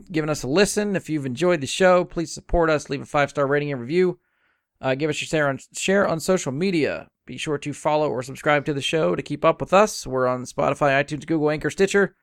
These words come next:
Hopefully, anywhere you find a podcast, you can find us. You can find us also on Facebook.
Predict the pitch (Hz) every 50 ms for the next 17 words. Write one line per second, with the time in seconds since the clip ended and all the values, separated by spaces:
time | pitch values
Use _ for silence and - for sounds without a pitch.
0 | _ _ _ _ _ _ _ _ _ - 151 151 147 156 156 151 147 147 147 143
1 | 143 139 156 143 139 127 - 143 139 131 - 143 135 135 - - 127 - 113 -
2 | - 143 131 127 117 - - 131 127 - - - - - - _ 113 - - 110
3 | - - 123 120 120 - - 127 127 - 143 135 123 117 117 - 180 185 185 -
4 | 214 202 - _ -